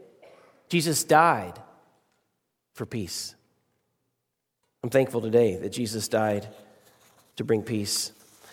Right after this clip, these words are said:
Christ is our ultimate peacemaker. Jesus Christ is our ultimate peacemaker, and he's that because of three things. Number one, Christ came to bring peace. This is why he came.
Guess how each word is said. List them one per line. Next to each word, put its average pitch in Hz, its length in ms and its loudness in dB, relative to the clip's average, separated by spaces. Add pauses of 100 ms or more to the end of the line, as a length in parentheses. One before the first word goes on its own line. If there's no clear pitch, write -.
(240)
Christ 190 460 4
is 185 140 4
our 151 140 6
ultimate 151 360 2
peacemaker. 123 560 -2 (2250)
Jesus 151 320 2
Christ 160 300 0
is 123 100 -4
our 120 100 0
ultimate 117 300 -6
peacemaker, 107 500 -8 (100)
and 120 100 -4
he's 113 260 -4 (200)
that 143 320 4
because 123 260 -6
of 110 100 -8
three 135 200 -6
things. 101 280 -4
Number 117 160 -4
one, 123 340 4 (920)
Christ 151 500 0 (500)
came 190 200 2
to 143 80 2
bring 117 200 0
peace. 98 240 -10
This 139 140 -2
is 156 80 -2
why 160 160 6
he 160 80 -4
came. 190 340 -4